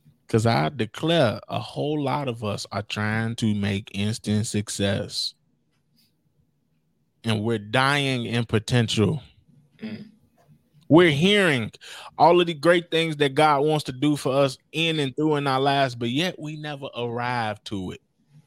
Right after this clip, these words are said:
Speaker 2: Hmm.
Speaker 1: Because we got anxious.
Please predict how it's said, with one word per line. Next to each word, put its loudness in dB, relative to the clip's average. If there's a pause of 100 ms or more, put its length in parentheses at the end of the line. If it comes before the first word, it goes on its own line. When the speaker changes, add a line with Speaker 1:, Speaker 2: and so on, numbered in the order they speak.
(360)
Speaker 2:
Hmm. -10 (1900)
Speaker 1:
Because 0
we -2
got 0
anxious. -4